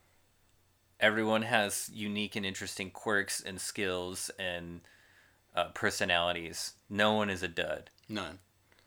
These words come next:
Speaker 2: Um, there are several Av-, Avengers kind of references to this. Uh,
Speaker 1: Yeah.
Speaker 2: there's one point, the,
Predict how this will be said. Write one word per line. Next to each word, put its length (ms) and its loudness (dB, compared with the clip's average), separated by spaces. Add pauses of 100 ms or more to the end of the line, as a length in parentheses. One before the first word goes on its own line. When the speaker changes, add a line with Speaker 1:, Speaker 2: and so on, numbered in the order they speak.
(380)
Speaker 2:
Um, 160 4
there 100 8
are 180 4
several 340 0
Av-, 300 -6
Avengers 500 -2 (140)
kind 200 -4
of 60 -2
references 600 -2
to 80 -10
this. 500 -6
Uh, 140 -4
Speaker 1:
Yeah. 300 4 (340)
Speaker 2:
there's 160 -2
one 200 4
point, 420 0
the, 380 6